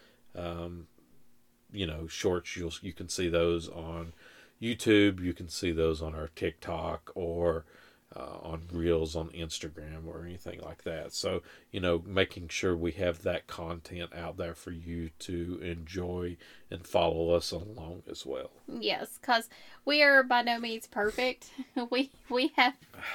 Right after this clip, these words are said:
Speaker 2: failed a lot, and we will, we, we still have a lot to learn and a, a lot more failures to make.
Speaker 1: Yeah.
Speaker 2: But we really do try to think things through, and I feel like all the failures we've had, we've learned from.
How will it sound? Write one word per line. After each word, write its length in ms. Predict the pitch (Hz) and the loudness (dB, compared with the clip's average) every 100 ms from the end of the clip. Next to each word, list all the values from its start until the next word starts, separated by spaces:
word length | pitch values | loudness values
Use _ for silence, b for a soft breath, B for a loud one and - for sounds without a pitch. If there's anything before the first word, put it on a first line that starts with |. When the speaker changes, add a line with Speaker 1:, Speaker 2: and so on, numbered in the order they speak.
| - - | -4 6
Speaker 2:
failed 280 | 254 262 | 6 6
a 60 | 233 | 2
lot, 640 | 214 202 208 233 - - B B | -2 2 6 8 8 4 B B
and 140 | - 240 | -2 2
we 140 | 277 | 2
will, 320 | 247 240 240 - - | 0 -4 -4 -8 -18
we, 340 | - 262 247 240 | -6 0 0 0
we 180 | 247 269 | -2 0
still 180 | 247 226 | 0 0
have 80 | |
a 40 | 214 | 0
lot 260 | 208 - | -2 -2
to 120 | - 208 | -4 -4
learn 180 | 202 | -2
and 240 | 196 202 - | 0 -2 -4
a, 320 | 202 196 - | -6 -4 -4
a 40 | |
lot 220 | 196 190 185 | -2 -2 -2
more 300 | 196 190 190 | -2 -2 -2
failures 400 | 202 196 180 196 | 0 0 -2 -6
to 100 | - | -4
make. 180 | 190 135 | -2 0
Speaker 1:
Yeah. 260 | 95 - - - | 0 -2 -6 0
Speaker 2:
But 140 | 277 | 2
we 100 | 277 | 4
really 320 | 285 311 311 269 | 4 4 4 2
do 160 | 254 | -2
try 260 | - 262 233 | 2 4 4
to 100 | 220 | 2
think 300 | - 214 208 | 0 -2 -2
things 260 | 226 220 - | -6 -6 -10
through, 260 | - 214 | -2 -2
and 80 | 214 | 0
I 60 | 226 | -2
feel 180 | - 466 | 0 4
like 240 | 330 196 - B B B B _ _ _ - | 4 2 -4 B B B B _ _ _ 8
all 180 | 240 277 | 8 10
the 100 | 240 | 4
failures 540 | - 240 262 240 226 | 4 6 6 2 -4
we've 160 | 214 220 | -2 -2
had, 320 | - 262 247 240 | 2 4 4 2
we've 200 | 226 214 | -8 -6
learned 540 | 202 208 202 202 202 | 0 2 2 -2 -6
from. 400 | - 175 - 196 | -4 -4 -4 -8